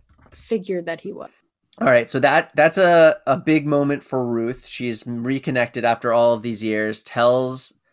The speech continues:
Speaker 2: the father of her newly found daughter that he is a father. And, uh,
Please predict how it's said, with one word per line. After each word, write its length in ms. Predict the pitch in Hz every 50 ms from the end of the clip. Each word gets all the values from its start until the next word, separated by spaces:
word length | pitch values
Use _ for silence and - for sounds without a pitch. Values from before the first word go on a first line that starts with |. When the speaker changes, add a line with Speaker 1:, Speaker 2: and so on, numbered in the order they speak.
| _ _ _
Speaker 2:
the 60 | -
father 600 | 113 - - 143 147 151 156 147 156 147 143 117 - -
of 160 | - 117 110 -
her 320 | - 120 117 110 104 - - _ _ _ -
newly 360 | 135 147 175 190 180 165 156
found 360 | 131 - 156 139 127 127 117
daughter 320 | 120 113 113 113 113 113 110
that 200 | 110 101 - -
he 360 | - - 160 156 143 139 101
is 200 | 117 120 113 110
a 60 | 110
father. 640 | - - 117 110 110 107 113 113 110 107 107 104 - _ _ _ _ _ _ _ _ -
And, 340 | 117 110 110 107 107 110
uh, 320 | 107 104 104 104 104 98